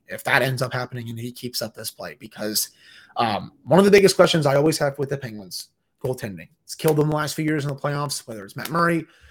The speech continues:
Tristan Jarry, this past year, Louis Domingue. <clears throat> As long as they can get at least average goaltending there, they'll be able to at least win a series, if not two. But if they get this level of goaltending, like nine forty, nine fifty, uh, it's gonna be a lot, very hard to see a team win four out of seven against them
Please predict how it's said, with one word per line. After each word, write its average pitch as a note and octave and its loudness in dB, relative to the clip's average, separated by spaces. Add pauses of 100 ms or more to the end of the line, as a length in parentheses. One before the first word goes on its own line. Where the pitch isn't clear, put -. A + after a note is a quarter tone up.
(160)
Tristan G3 2
Jarry, D#3 4
this C#3+ -2
past D#3+ -2
year, D#3 -2
Louis C#3+ -2
Domingue. C3+ -6 (480)
<clears throat> C#3 -12
As A2+ -12
long D#3+ -4
as E3+ -2
they F3+ 4
can F3+ -4
get E3 0
at C#3+ -4
least D#3 -6
average C#3+ -6
goaltending C3+ -8
there, A#2+ -14 (160)
they'll A2+ -18
be B2 -8
able B2 -6
to B2+ -16
at A2+ -16
least B2 -12
win A#2+ -8
a A2+ -12
series, E3 -2
if B2+ -16
not B2 -10
two. A#2+ -8 (300)
But B2 -4
if G#2+ -12
they E3+ 8
get - 0
this D3 2
level E3 6
of D3+ 4
goaltending, E3 0
like G2+ -12 (260)
nine B2 -6
forty, C3 -6
nine C3+ -6
fifty, C#3+ -2 (560)
uh, B2+ 0
it's - -8
gonna C#3 0
be C3 -2
a B2 -2
lot, C3 -6
very C3+ -2
hard B2+ -6
to B2 -8
see A#2+ -8 (240)
a - -8
team B2 -8
win A#2 -10
four A#2+ -8
out A2+ -12
of G#2+ -10
seven A#2 -8
against G#2 -12
them F#2+ -12